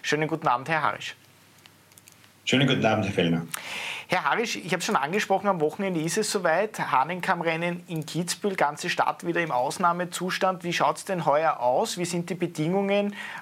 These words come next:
Speaker 1: ähm, und wie sieht's auch von den Gästen aus, Herr Harisch?
Speaker 2: Ja, es könnte nicht besser sein. Äh, wir haben ja schwierige Zeiten wie alle anderen auch hinter uns.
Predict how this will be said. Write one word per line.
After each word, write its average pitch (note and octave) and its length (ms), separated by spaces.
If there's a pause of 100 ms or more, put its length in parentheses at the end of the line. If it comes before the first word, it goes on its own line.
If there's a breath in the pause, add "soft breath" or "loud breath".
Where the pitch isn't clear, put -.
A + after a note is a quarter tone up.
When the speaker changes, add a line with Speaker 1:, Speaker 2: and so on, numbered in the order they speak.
(100 loud breath)
Speaker 1:
ähm, D#3 380
und E3 180
wie E3 60
sieht's E3 200
auch F3 60
von F3 140
den E3+ 80
Gästen B2 300
aus, A2 160
Herr G#2+ 80
Harisch? G#2 300 (1600 loud breath)
Speaker 2:
Ja, G#2 180
es G#2 220
könnte G#2+ 240
nicht A2 180
besser G#2 280
sein. G#2+ 360
Äh, F#2+ 220
wir F#2 140
haben G2+ 160
ja F#2 280
schwierige A2 440
Zeiten G#2 360
wie F#2+ 160
alle F#2+ 280
anderen G2+ 200
auch G2+ 220
hinter C3+ 320
uns. C3 340